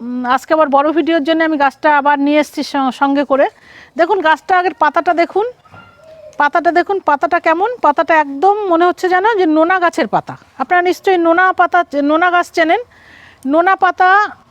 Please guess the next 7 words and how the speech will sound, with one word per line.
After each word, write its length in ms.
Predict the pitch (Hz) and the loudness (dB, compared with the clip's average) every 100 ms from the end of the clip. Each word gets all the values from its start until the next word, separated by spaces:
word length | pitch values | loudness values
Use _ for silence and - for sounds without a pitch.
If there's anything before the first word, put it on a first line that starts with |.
| _ _ _ | _ _ _
মতো 240 | 277 320 339 302 | -4 0 0 0
দেখতে 220 | - 302 262 | -2 0 -2
দেখুন 200 | 254 311 269 | 0 0 -2
একদম। 220 | 240 403 523 _ _ - _ - | 0 -2 -4 _ _ -20 _ -4
কিন্তু 180 | 392 359 | 0 2
গাছটার 340 | 311 320 453 415 | 0 0 0 0
নাম 100 | 392 | 0